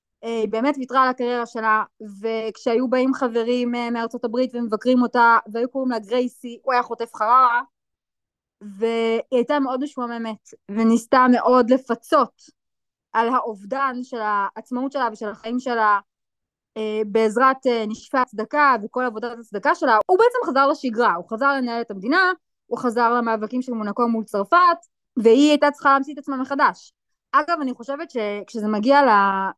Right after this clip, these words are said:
לחלק הזה של נס-, של נשים שעוזבות את חייהן כדי להיות נסיכות, יש הרבה אישו מול הבעל. כאילו, אח-, ה-, מי שבעצם בסוף אחראי לזה שלנסיכה שלו יהיו חיים טובים, זה לנסיך.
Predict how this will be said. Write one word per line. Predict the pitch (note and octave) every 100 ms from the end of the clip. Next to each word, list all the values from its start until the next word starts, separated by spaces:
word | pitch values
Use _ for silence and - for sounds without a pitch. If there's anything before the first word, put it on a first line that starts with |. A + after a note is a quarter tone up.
| _ -
לחלק | A#3+ D#4 E4+
הזה | C#4 A3+
של | A#3
נס-, | A3 G3+ _
של | - A3 G3+ - A3+
נשים | A3+ - E4 D#4+ C#4+
שעוזבות | C#4+ A3 G#3 A3 G3+ G#3+
את | -
חייהן | B3 A#3+ C4
כדי | C4 G3+
להיות | A3
נסיכות, | C#4 - G3+ A#3+ F4+ _ _ _ _ _ _ _ _ _ _ _
יש | A#3+ F4 -
הרבה | G4+ E4
אישו | D4+ F#4 F#4
מול | D#4 C#4+
הבעל. | G#3+ C#4 G#3 E3 F3 _
כאילו, | A#3+ G3+ G3 -
אח-, | - - _
ה-, | G#3+ G3 -
מי | B3 F4+
שבעצם | A4 C4 C4 F4
בסוף | A#3+ - C#4 -
אחראי | A#3 G#3+ G#3+ C4
לזה | B3+ G#3 C4
שלנסיכה | C#4+ A3 - G#3+ C#4
שלו | C#4+
יהיו | A3 -
חיים | A3+ C4
טובים, | G#3+ E4+
זה | A#3+
לנסיך. | F#3 F#3+ - G3 _